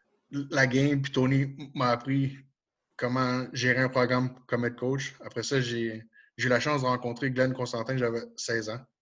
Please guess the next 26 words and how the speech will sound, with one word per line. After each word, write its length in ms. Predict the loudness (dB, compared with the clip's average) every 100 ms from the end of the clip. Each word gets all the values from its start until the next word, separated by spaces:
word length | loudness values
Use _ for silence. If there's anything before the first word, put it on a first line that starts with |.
| _ _ _ _ _ _
Puis 140 | -8
ça, 100 | -6
c'est, 400 | -4 -4 -6 -8
fait 240 | -8 -10 -8
que 80 |
ça, 160 | -6 -8
ça, 360 | -10 -8 -6 -6
ça 220 | -6 -8
m'a 140 | -6
vraiment 360 | -6 -4 -6 -6
marqué. 460 | -8 -10 -6 -6 -6 -10 -20 -20 _ _ _ _ _ -20 _ 2
Euh, 340 | 4 6 4
c-, 160 | 2 -4
cette 220 | -2 0 4
même 200 | 6 6
année-là, 400 | 6 6 6 4
j'ai 100 | 2
été 280 | 2 0 -2 -6
passer 460 | -2 -2 0 0 0
une 160 | -2 -4
semaine 580 | -4 -2 0 0 -2 -6
à 260 | -2 0 2
Edmonton 560 | 0 -2 -2 -2 0 0
avec 280 | 2 0 0
Danny 480 | 0 2 0 -2
quand 120 | -4